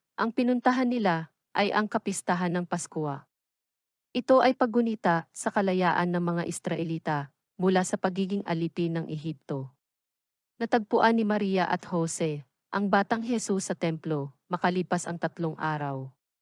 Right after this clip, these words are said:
Nakikinig at nagtatanong sa mga dalubhasa ng batas, at lahat sila ay humanga sa batang Jesus. Si Maria ay tinanong si Jesus kung bakit niya nagawa iyon,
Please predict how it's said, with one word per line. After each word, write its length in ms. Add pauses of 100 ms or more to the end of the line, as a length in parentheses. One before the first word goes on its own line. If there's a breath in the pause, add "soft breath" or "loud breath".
(760)
Nakikinig 720
at 160
nagtatanong 800 (240)
sa 240
mga 160
dalubhasa 640
ng 160
batas, 560 (280)
at 240
lahat 240
sila 400
ay 120
humanga 440
sa 80
batang 400
Jesus. 640 (880)
Si 240
Maria 400
ay 160
tinanong 400
si 160
Jesus 560 (200)
kung 200
bakit 320
niya 160
nagawa 400
iyon, 400